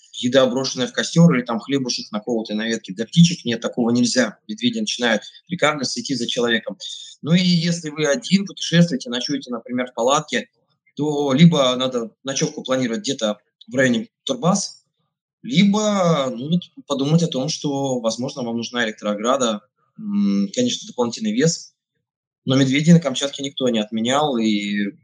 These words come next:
каждый гид, наверное, может сказать, сколько там медведей он видел там в течение года. Наверное, даже собьётся.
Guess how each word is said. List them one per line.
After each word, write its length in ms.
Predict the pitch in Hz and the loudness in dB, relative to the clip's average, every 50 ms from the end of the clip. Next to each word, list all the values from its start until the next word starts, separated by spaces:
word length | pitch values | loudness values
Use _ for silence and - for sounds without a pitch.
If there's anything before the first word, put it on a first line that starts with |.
| _ - | _ 0
каждый 320 | 123 123 120 117 110 101 | 2 2 2 2 -2 -6
гид, 260 | 98 - 135 151 156 | -4 -4 -6 -6 -4
наверное, 300 | 143 117 110 110 101 110 | -4 -4 -2 -2 -4 -4
может 160 | 110 110 - | -4 -4 -6
сказать, 280 | - 107 98 120 120 117 | -6 -6 -2 -2 -2 -2
сколько 300 | - - 131 120 - 110 | -2 -4 -6 -6 -6 -6
там 140 | - 104 101 | 0 2 2
медведей 320 | 104 104 110 113 104 110 | 2 2 0 -2 -4 -2
он 100 | 101 98 | -4 -4
видел 240 | 101 104 104 - 101 | -4 -6 -8 -12 -14
там 160 | - 110 104 | -14 -14 -12
в 40 | - | -12
течение 300 | - - - 123 113 110 | -8 -6 -4 -4 -4 -2
года. 180 | 110 143 - 117 | -2 -2 -2 -2
Наверное, 240 | 123 139 143 139 | -2 -2 -2 -2
даже 160 | 139 143 139 - | -4 -4 -4 -2
собьётся. 640 | - 143 143 143 147 143 120 104 - - - - | -2 -2 0 0 0 0 0 0 -2 -8 -14 -18